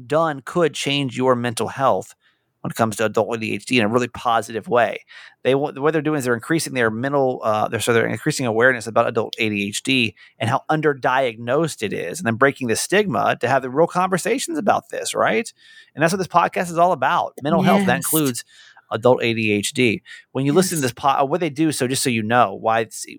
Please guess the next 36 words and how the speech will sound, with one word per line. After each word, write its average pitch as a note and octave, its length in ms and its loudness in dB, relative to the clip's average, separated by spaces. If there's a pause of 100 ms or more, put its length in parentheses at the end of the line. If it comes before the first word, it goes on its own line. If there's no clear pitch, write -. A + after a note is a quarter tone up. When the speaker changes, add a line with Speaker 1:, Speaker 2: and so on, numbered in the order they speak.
Speaker 1:
why A2+ 160 0
it's - 220 -6
so D3 100 4
beneficial B2 520 0
to A2 80 2
use G#2+ 200 -2
Dunn G#2+ 360 0
versus G2+ 260 -4
maybe A2 160 0
possibly G#2+ 380 0
wanting G#2+ 200 0
to A2 80 -10
go - 120 0
to A2 80 2
your G2+ 100 -4
doctor A2 340 -2
talking D3 320 -2
about D#3 240 2
it, E3+ 120 -8 (440)
it's - 540 -2 (180)
literally G3 500 2
within C#3 380 -2 (100)
reach C3+ 340 0
right A2+ 220 2
now. G2+ 260 -2
Like, A#2 140 0
within C3+ 300 0
minutes, E3+ 260 -2
you C3 80 -6
can A2+ 120 -4
start C3+ 500 0
your, A2+ 500 0 (240)
your C3+ 200 -2
path A2 540 0 (420)
to B2+ 120 -2
getting A2 400 0